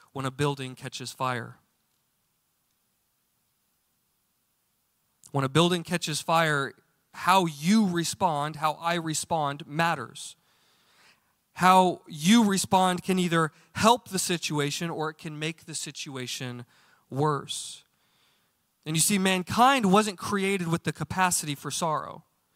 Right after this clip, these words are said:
Sorrow wasn't a part of God's creation. Sorrow is only part of our world, world because sin entered into the world.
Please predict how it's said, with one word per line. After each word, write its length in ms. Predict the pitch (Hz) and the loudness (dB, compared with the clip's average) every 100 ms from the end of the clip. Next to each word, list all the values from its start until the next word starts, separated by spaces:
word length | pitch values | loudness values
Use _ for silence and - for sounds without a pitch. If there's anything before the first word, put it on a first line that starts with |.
| _ | _
Sorrow 380 | - 196 196 196 | 2 8 8 8
wasn't 300 | 190 190 196 | 6 4 2
a 20 | |
part 340 | 175 - 233 208 | 0 4 6 6
of 120 | 160 | 4
God's 260 | 147 135 | 0 0
creation. 580 | - 151 131 127 - 170 | -4 -8 -6 -4 -4 -4
Sorrow 340 | - 185 180 170 | 2 4 6 4
is 120 | 165 | 0
only 320 | 180 185 180 - - - | -2 0 0 -2 -10 -4
part 260 | - 220 226 | 6 8 8
of 100 | 208 | 8
our 160 | 202 | 6
world, 300 | 190 190 190 160 - | 8 6 4 0 2
world 260 | 196 190 | 4 6
because 300 | 175 185 185 | 2 0 0
sin 320 | - 202 196 175 - - | 0 -2 -2 -4 -10 -2
entered 320 | 196 202 196 | 0 2 2
into 440 | 175 - - 262 262 | 0 -2 0 2 2
the 120 | 165 | 0
world. 460 | 135 120 113 151 | -2 -2 -2 -6